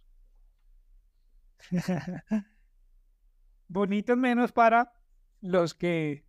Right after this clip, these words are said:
lo sufrieron, pero sí, es cierto, esos casos complejos normalmente son los que más le llaman a uno la atención, más lo recuerda y también le permite a uno como profesor explicar con más facilidad el tema. Bueno, muchas gracias, Max, por acompañarnos.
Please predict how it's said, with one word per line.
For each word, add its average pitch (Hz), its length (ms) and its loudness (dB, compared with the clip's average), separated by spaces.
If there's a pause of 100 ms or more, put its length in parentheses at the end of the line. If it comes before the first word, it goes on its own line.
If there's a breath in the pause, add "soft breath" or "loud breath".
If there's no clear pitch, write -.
lo 175 140 -4
sufrieron, 160 600 -4
pero 156 260 0
sí, 165 320 -4 (100)
es 156 160 -8
cierto, 175 340 -4
esos 196 420 -6 (640)
casos 208 360 2
complejos 185 600 0
normalmente 175 560 -4
son 196 160 0
los 196 160 -2
que 185 160 -2
más 160 220 -4
le 175 120 -2
llaman 185 260 -2
a 190 40 -6
uno 185 80 -8
la 190 80 -2
atención, 165 540 -6
más 175 220 -2
lo 190 140 -4
recuerda 170 760 0
y 180 100 -2
también 151 500 -2
le 175 140 -2
permite 165 400 -4
a 165 40 0
uno 170 160 -8
como 175 220 -6
profesor 147 420 -6
explicar 156 480 -2
con 165 180 -6
más 160 180 0
facilidad 147 460 -4
el 123 60 -10
tema. - 260 -10 (1080)
Bueno, 185 220 0
muchas 196 320 -2
gracias, 202 340 0
Max, 202 260 -4
por 202 160 -2
acompañarnos. 170 960 -4